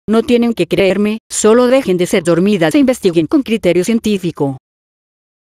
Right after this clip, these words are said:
En la descripción de video colocaremos los links de las páginas internacionales del Islam para que corroboren lo aquí escrito. Sahih Muslim ciento cuarenta y dos. Está narrado con la autoridad de Abdullah B. Umar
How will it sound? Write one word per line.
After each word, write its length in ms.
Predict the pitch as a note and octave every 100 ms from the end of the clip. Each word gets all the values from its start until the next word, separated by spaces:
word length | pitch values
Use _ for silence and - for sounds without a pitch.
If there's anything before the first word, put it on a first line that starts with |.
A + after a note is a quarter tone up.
| _ G#3+
En 140 | G#3
la 80 | G3+
descripción 600 | G3 - F#3 - F3 F3+
de 100 | E3
video 360 | D#3+ F3+ F3
colocaremos 640 | F3 A3+ F3+ F#3+ F#3 F#3 A3
los 140 | A#3+
links 260 | A#3 G#3 E3+
de 80 | F3+
las 160 | F#3
páginas 500 | - G3+ F3 E3 E3
internacionales 760 | A3 G#3+ G#3+ G#3+ A#3 A3 C#4 G#3+
del 140 | A3+
Islam 460 | A3+ A3+ F#3+ F3 A3+
para 220 | - G#3 G3+
que 120 | G#3
corroboren 540 | F#3+ F#3 G3+ B3+ B3
lo 80 | A#3
aquí 220 | A3 F#3
escrito. 480 | E3 - G3+ C#3+ C3 - _ _ _ _ _ _ _ _ -
Sahih 380 | - F3 D#3+ D#3+
Muslim 400 | D3+ D3+ F3+ G#3+
ciento 300 | A3 G3 D#3+
cuarenta 460 | - E3 D3+ D3+ E3
y 40 |
dos. 460 | E3+ D3+ B2 - - _ -
Está 320 | A3+ - C#4+
narrado 320 | C#4+ B3 C#4
con 160 | D#4 F3+
la 80 | E3+
autoridad 540 | D#3 A3+ A3 A3 B3
de 80 | B3
Abdullah 360 | G#3+ G3+ G3 G#3+
B. 200 | G3 A3
Umar 440 | A#3+ G3 F3+